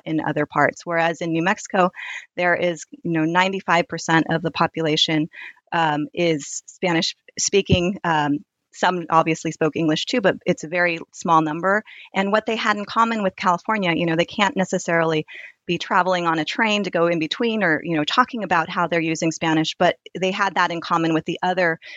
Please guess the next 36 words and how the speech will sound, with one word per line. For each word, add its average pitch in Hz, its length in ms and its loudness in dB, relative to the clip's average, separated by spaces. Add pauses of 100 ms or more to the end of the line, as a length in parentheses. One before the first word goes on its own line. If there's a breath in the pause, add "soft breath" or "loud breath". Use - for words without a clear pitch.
(100)
individuals 165 560 0
who 190 120 -6
also 175 340 2
became 160 500 0 (220)
citizens 160 600 0 (100)
by 170 180 2
this, 170 320 -4
by 175 140 2
the 175 80 2
Treaty 160 240 -2
of 151 40 -2
Guadalupe 156 400 0
Hidalgo, 147 520 0 (320 loud breath)
um, 151 360 0 (600)
in, 170 400 0
in 165 160 -2
California 143 520 0
as 135 160 -6
well. 143 220 0
So 170 360 0 (180)
the 185 100 2
treaty 226 300 -2
citizens 190 540 -2 (100)
are 160 400 0 (120)
from 170 160 0
eighteen 180 280 0
forty-eight 170 480 -2
in 170 80 -2
the 156 80 -2
Treaty 185 220 -2
of 175 40 0
Guadalupe 170 400 2
Hidalgo 156 380 0
in 147 100 0
Article 175 380 0
nine. 160 320 0